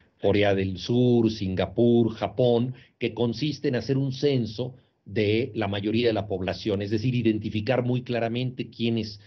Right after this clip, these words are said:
eh, están contagiados, quiénes fueron contagiados y generaron anticuerpos, eh, quiénes, eh, eh, están sanos, etcétera. Entonces, en medio de estas dos posibilidades,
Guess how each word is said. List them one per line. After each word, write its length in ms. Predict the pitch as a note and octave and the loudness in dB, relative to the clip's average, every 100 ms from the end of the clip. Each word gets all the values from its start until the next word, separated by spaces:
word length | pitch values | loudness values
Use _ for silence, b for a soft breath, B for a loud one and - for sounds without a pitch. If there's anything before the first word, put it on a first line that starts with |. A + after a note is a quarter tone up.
| b b - | b b -4
eh, 220 | G2+ A2+ | -4 -4
están 300 | A2+ A#2 A2 | -4 -4 -2
contagiados, 680 | A2 G#2 G2+ C3+ C3+ B2+ - | -2 -2 -2 0 0 -2 -6
quiénes 380 | A#2+ A2 A2 - | -4 -4 -4 -4
fueron 280 | B2 A#2 A#2 | 0 0 -2
contagiados 680 | G#2+ G2+ G#2 A2 G#2+ G#2+ | -6 -8 -4 -4 -4 -6
y 80 | G2+ | -10
generaron 540 | - F#2+ F#2 G#2 G2+ G2 | -10 -6 -2 0 0 -2
anticuerpos, 720 | G2 G#2+ A2+ B2+ B2 - - B B - | -6 -6 0 2 2 -2 -8 B B -6
eh, 300 | G2+ G2 F#2+ | -2 -2 -2
quiénes, 440 | - A2 G#2+ G2+ G#2 | 0 2 2 -2 -4
eh, 220 | G2+ F#2+ B B - | -4 -4 B B -6
eh, 180 | G#2 A#2 | -4 -2
están 340 | A#2 - G#2+ | -4 -2 -2
sanos, 420 | G2+ A#2+ A#2+ A2 A2 | 0 -2 0 -2 -4
etcétera. 480 | F2+ A2 G2+ G2+ | -4 -4 -4 -4
Entonces, 380 | G2 B2+ B2+ C3 B B B - _ _ _ | -2 0 0 -2 B B B -20 _ _ _
en 260 | D#3 C#3 C#3 | 2 4 6
medio 400 | E3+ G3+ F#3 F3 | 4 2 4 4
de 80 | E3 | 2
estas 360 | C#3+ D#3+ B2 | 0 -2 -2
dos 200 | A2+ C#3+ | 0 -2
posibilidades, 1080 | - C3 B2+ A#2+ A#2+ A#2 C#3 A2+ G2+ G2 - | -2 -6 -4 -4 -2 0 0 0 -4 -8 -12